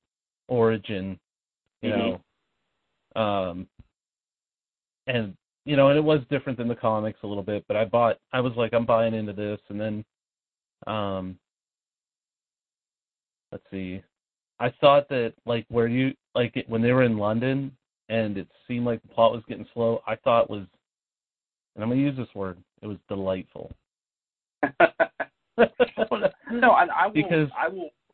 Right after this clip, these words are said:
Speaker 2: I will concede that, no, I, I, there were parts of it I, I enjoyed because you had the whole fish out of water angle where
Speaker 1: Exactly,
Speaker 2: she
Speaker 1: and, like, she was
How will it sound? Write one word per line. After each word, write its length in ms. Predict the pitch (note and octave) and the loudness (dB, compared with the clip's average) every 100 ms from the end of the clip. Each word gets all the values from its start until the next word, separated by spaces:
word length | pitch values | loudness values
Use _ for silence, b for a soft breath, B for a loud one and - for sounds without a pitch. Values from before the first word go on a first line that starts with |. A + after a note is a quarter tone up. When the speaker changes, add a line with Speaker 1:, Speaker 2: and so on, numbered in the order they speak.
| _ _ - | _ _ -6
Speaker 2:
I 80 | D4+ | -6
will 120 | F#3 | -6
concede 480 | - C3 - D#3 C4 | -14 -16 -12 -12 -8
that, 240 | G#2+ G2+ - _ _ _ _ _ | -6 -6 -8 _ _ _ _ _
no, 160 | C3 A#2 | -4 0
I, 160 | A#2+ A#2 - | 0 -2 -8
I, 180 | A2 G#2 _ | -10 -12 _
there 100 | B2 | -10
were 80 | A2+ - | -10 -8
parts 200 | C3+ C3 | -10 -10
of 60 | |
it 60 | A2+ | -8
I, 120 | G2 F#2+ - | -6 -8 -12
I 100 | A2 | -12
enjoyed 320 | G#2 G#2+ D3 | -10 -8 -8
because 220 | A2+ B2 - - | -8 -14 -14 -18
you 240 | A#2 A#2+ | -14 -6
had 140 | C3 - | -6 -6
the 60 | |
whole 360 | - B2+ A#2 G#2 _ _ _ _ _ _ _ - | -8 -6 -6 -8 _ _ _ _ _ _ _ -4
fish 180 | C3+ | -2
out 140 | B2+ G#2 | 0 -2
of 120 | F#2+ | -4
water 420 | F#2 F#2+ F#2 E2 F2 _ _ _ _ _ _ _ _ | -4 -4 -4 -10 -16 _ _ _ _ _ _ _ _
angle 460 | F#2+ F#2+ - D2 - _ - | -10 -10 -10 -16 -18 _ -8
where 220 | G#2+ G2 | -2 -2
Speaker 1:
Exactly, 540 | C#3 E3+ G3 D#3 A#2 | 0 0 2 0 -4
Speaker 2:
she 40 | A#2+ | -2
Speaker 1:
and, 180 | C#3+ C#3+ | 0 2
like, 220 | D3 C3+ - | 2 0 -4
she 100 | - | -8
was 120 | G3 | -8